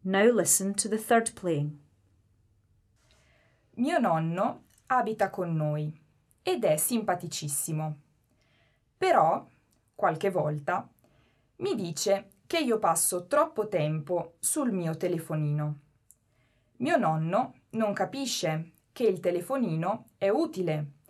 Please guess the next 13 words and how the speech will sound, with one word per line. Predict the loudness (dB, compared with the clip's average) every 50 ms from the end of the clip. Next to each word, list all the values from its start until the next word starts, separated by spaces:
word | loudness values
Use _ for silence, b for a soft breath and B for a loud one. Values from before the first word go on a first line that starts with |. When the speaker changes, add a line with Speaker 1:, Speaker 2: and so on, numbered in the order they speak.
| _ _ _ _
Speaker 2:
per | -2 -2 -2
fare | 0 -2 -2 -2
i | -2
compiti. | -4 -2 -2 0 0 -2 -4 -6 -8 -8 -6 -6 -6 -6 -8 -12 _ _ _ _ _ _ _ _ _ _ _ _ _ _ _ _ _ _
Ho | 0 0 0
spiegato | 0 0 -2 -2 0 2 4 4 4 2 0 -2 -2 -2 -2 -2
a | -2 -2 -2
mio | 0 -2 0
nonno | 0 0 0 0 -2 -4 -4 -2 -2 -2 -4 -4 -8 -14 _ _ _ _ _ _ _ _ _
che | -4 -4 -4
se, | -2 -2 -2 0 0 0 0 -2 -6 -10 -16 _ _ _ _ _ _ _ _ _ _
per | -4 -2 -2
esempio, | -2 0 0 0 0 0 -2 -6 -8 -6 -4 -2 -2 -2 -4 -6